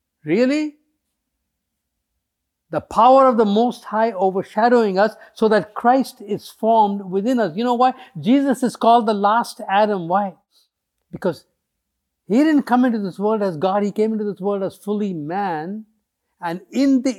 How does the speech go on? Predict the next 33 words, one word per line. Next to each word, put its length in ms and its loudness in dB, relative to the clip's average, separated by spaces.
incarnation, 920 -2
we 160 -8
see 240 -4
the 120 -2
beginning 560 -6
of 120 -8
a 140 -4
whole 420 -2
new 260 -8
stream 540 -6
of 180 0
humanity. 680 0
What 240 0
the 80 0
first 400 -2
Adam 360 -2
was 180 -6
supposed 540 -6
to 80 -6
do 300 -6
and 220 -10
be, 180 -8
live 240 0
in 240 -4
total, 440 -2
radical 600 0
dependence 680 -6
on 180 -4
God 260 2
and 180 -6
loyalty 500 0
to 120 -6
God, 340 -2